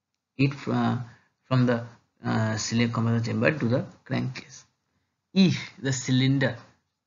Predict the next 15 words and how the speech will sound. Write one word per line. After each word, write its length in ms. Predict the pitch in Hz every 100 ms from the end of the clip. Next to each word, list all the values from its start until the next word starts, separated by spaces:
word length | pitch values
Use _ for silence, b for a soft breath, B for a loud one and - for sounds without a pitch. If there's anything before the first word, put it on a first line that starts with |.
| _ _ 117
becomes 460 | 127 127 147 131 - _ _ -
oval, 500 | 131 127 147 123 120 123 - _ _ _ _ _ _ _
if 280 | 135 147 151
the 60 | 131
cylinder 460 | - 117 123 131
becomes 520 | 123 117 117 127 113 - -
oval 420 | 127 135 127 110 - _ _ _ _ _ -
due 200 | 117 135
to 100 | 131
the 160 | 143 123
wear 480 | 117 127 131 139 - _
or 220 | 120 143
some 400 | 165 - 143 131
of 240 | 117 113 117
the 240 | 110 117